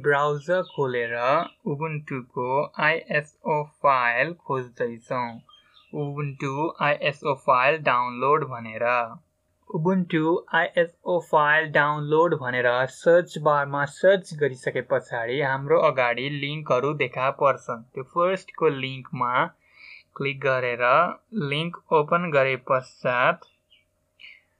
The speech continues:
download Ubuntu डेस्कटपको link खुल्छ अनि हामी Ubuntu-का विभिन्न भर्जनहरू सहितको त्यहाँ डिटेल्सहरू पाउँछौँ।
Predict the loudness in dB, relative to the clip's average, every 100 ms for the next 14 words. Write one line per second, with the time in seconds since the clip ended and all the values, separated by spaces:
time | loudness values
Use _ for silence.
0 | _ _ _ _ _ _ _ _ _ _
1 | -6 0 2 2 2 2 0 -2 -2 -4
2 | -2 0 -2 -4 -20 0 4 6 4 -2
3 | -4 -2 -2 -4 -6 -8 -6 -4 -4 -4
4 | 0 0 0 -2 -4 -4 -4 -4 -6 _
5 | _ _ _ _ -6 -2 -2 -2 -4 -2
6 | -2 -2 -4 -6 -2 0 2 0 -2 -4
7 | -6 -4 -2 -2 0 0 0 -2 -4 -4
8 | -2 0 -2 -4 -6 -6 -6 -2 -2 -2
9 | -8 _ _ _ -10 -6 -6 -6 -6 -2
10 | -4 -4 -4 -4 -2 -4 -6 -12 -18 -18